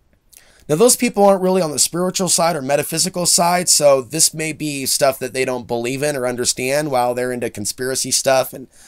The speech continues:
to be frank, hate speech at this point, some of them. I think blacklistennews dot com has kept his nose clean for the most part,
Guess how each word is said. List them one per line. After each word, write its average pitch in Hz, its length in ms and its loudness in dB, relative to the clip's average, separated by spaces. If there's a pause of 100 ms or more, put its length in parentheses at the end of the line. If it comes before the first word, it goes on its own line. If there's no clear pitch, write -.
(520)
to 131 100 -6
be 135 120 0
frank, 156 360 0
hate 165 240 -2
speech - 520 -4
at 123 140 -2
this 113 160 -2
point, 127 320 -4
some 160 220 2
of 110 100 -4
them. 127 300 0 (320)
I 135 60 2
think 139 220 -6
blacklistennews 139 680 0
dot 131 220 2
com 143 300 0
has 127 120 -2
kept 135 300 0
his 135 180 -4
nose 127 220 -2
clean 135 300 -8
for 123 100 -8
the 117 80 -8
most 151 280 2
part, 139 380 2